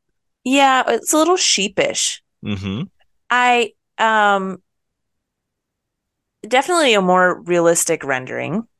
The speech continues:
Speaker 2: Mm-hmm.
Speaker 1: than the medieval version.
Speaker 2: This is a
Speaker 1: It
Speaker 2: very
Speaker 1: is
Speaker 2: chubby cat.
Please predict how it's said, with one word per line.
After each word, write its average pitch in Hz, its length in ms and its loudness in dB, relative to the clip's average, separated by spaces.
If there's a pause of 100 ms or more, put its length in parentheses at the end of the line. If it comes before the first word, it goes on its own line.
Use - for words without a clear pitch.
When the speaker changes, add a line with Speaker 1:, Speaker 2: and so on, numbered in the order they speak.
(260)
Speaker 2:
Mm-hmm. 98 260 -4 (440)
Speaker 1:
than 156 120 0
the 147 60 -2
medieval 131 380 -2
version. 143 500 -4 (220)
Speaker 2:
This 117 140 -2
is 147 120 2
a 226 40 4
Speaker 1:
It - 40 2
Speaker 2:
very 247 280 2
Speaker 1:
is 330 140 0
Speaker 2:
chubby 165 440 0
cat. 82 420 -4